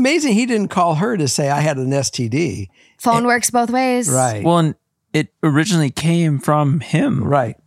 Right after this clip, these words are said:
Speaker 2: W-
Speaker 3: So
Speaker 2: or one of them. She doesn't really know.
Speaker 3: Yeah,
Speaker 2: It could
Speaker 3: but
Speaker 2: be any of 'em.
Speaker 3: Right, but it's not like she came in and gave them all this. It's
Speaker 2: Exactly.
Speaker 3: like, boom, and then,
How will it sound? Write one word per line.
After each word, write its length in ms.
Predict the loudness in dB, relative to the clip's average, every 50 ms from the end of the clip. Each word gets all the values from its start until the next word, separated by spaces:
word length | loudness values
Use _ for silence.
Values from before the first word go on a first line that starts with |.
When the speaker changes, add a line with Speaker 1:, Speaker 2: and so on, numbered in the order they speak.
| _ -12
Speaker 2:
W- 140 | -10 -8 -2
Speaker 3:
So 160 | 2 4 4 4
Speaker 2:
or 80 | 4
one 260 | 4 4 2 2 2
of 140 | 0 0 2
them. 220 | 0 0 0 -2 -4
She 120 | -4 -4
doesn't 240 | -4 -2 -2 -2 -2
really 240 | 0 0 0 0 0
know. 280 | 0 0 0 0 0 0
Speaker 3:
Yeah, 360 | 2 2 4 4 4 4 4 2
Speaker 2:
It 60 | 4
could 80 | 4 4 4
Speaker 3:
but 60 | 4
Speaker 2:
be 120 | 2 2
any 240 | 2 2 2 0 0
of 120 | 0 0
'em. 140 | 0 0 2
Speaker 3:
Right, 160 | 2 2 2
but 140 | 2 -2 -2
it's 120 | -2 0 0
not 180 | 2 2 2
like 140 | 2 0 0
she 300 | -2 -2 0 0 0 0
came 300 | -2 -2 0 0 2 2
in 120 | 2 2
and 200 | 2 0 -2 -2
gave 440 | -2 0 0 0 0 0 -2 -4 -2
them 220 | 0 0 0 2 2
all 300 | 2 2 2 2 2 2
this. 340 | 2 2 2 2 2 0
It's 160 | 0 0 0 2
Speaker 2:
Exactly. 680 | 2 2 2 2 2 2 2 2 0 -2 -4 -2 0
Speaker 3:
like, 80 | 2
boom, 240 | 4 4 4 4 2
and 120 | 2 2 0
then, 140 | 0 -2